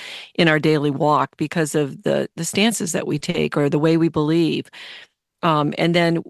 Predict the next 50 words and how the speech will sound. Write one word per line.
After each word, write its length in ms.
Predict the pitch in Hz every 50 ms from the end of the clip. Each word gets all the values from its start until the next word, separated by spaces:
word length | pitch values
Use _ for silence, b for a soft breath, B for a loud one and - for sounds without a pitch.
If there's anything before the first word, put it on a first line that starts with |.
| -
we 180 | - 170 190 185
don't 200 | 185 180 175 160
have, 280 | 190 196 208 208 202 -
we 100 | 196 214
don't 140 | 220 -
live 140 | 190 220 220
a 40 | 226
charmed 340 | - - 208 202 196 185 175
life. 360 | 175 190 208 185 147 147 -
It's 140 | 156 - -
not 220 | 180 180 - -
like 180 | - 175 170 -
because 320 | 170 160 - 185 180 165
you 80 | 175 151
become 260 | 165 156 - 165 156
a 60 | 160
Christian, 500 | - - 233 240 - - - 165 156 151
suddenly 400 | 151 - 180 175 170 160 156 151
everything 300 | 156 156 165 160 160 151
just 180 | - 147 - -
goes 180 | 151 151 143
great 580 | - - - 156 156 165 175 170 151 147 - - -
and 200 | - - 165 B B B B B B B -
everyone 340 | 165 175 170 160 160 151
around 460 | 147 135 143 147 151 165 165 160 156 -
you 120 | 160 147
treats 440 | - - - 175 160 165 - - -
you 100 | 175 156
well. 380 | 156 151 156 156 156 151 143
And, 220 | 143 - - 175 - -
you 80 | - 165
know, 140 | 151 151 147
it's 200 | 143 - - -
this, 280 | - 156 139 - - B B B B B B -
this 160 | 165 156 -
blissful 420 | - 175 175 170 - - 160 143
life. 320 | 135 143 175 214 185 135 -
That's 240 | 165 165 - - - -
not 160 | 185 226 -
the 80 | 196 175
way 140 | 180 175
it 100 | 160 -
works, 440 | 160 175 202 208 - - - - - -
um, 640 | - 160 156 151 147 160 - 151 147 147 - - _ -
a-, 120 | 147 156 -
on 180 | - 165 156
this 140 | 151 156 147
side 300 | - - 156 151 151 151
of 80 | 156 147
heaven. 360 | 170 156 156 151 156 -